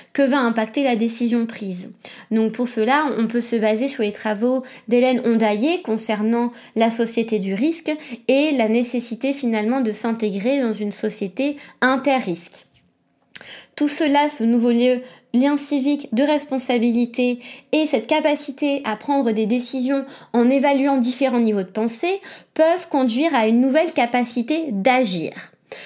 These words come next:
Donc, je me base ici sur des travaux qui sont à la fois issus de sciences de l'éducation, de philosophie, par exemple avec les travaux de Nathanael Wallenhorst ou encore de Jean-Marc Loge, qui parlent d'incapacitation, d'inaction possible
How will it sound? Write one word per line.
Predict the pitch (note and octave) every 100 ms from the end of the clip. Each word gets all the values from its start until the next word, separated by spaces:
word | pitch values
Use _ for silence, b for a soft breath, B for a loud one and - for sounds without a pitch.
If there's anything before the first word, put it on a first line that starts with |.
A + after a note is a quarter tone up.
| B B
Donc, | A3+ C4+ E4 - G#3+
je | G#3 A#3
me | A#3+
base | A#3+ C#4 B3
ici | A#3+ - E4+
sur | F4+ B3
des | A3 A3
travaux | - A#3+ A#3 D4
qui | C#4+ A#3
sont | A3 G#3
à | -
la | C4+ C4+
fois | C#4 C#4
issus | B3 C4+ B3
de | G#3+
sciences | - E4 C#4+
de |
l'éducation, | B3+ G#3+ A3 A3 G#3+ - C4+ E4 F4+ B B B
de | A3 C#4+
philosophie, | E4+ D#4+ B3 G#3+ G#3 - F4 A#4+ B B B -
par | G#3
exemple | G#3+ A3 B3+ C4+ C4 -
avec | G#3+ A3 G#3+
les | G#3
travaux | - G#3 A3+
de | A3+
Nathanael | G3 G#3 A3 A3+ G#3+ G#3+ G3+
Wallenhorst | G3 F#3+ G3 - D#4 - - B B B
ou | B3 B3
encore | A3 B3 B3
de | G#3
Jean-Marc | G3 G#3 G3+ G3 -
Loge, | A3+ A#3+ D4+ F4+ E4 G#3 B B -
qui | - B3
parlent | C#4+ D#4 A#3
d'incapacitation, | G3+ D#4+ F4 D#4 C#4+ B3+ - A#3 A3+ A3 - G3+ C4
d'inaction | G#3 D#4+ D#4 C4+ C#4 - B3
possible | A#3 G3+ F#3 - E4 B3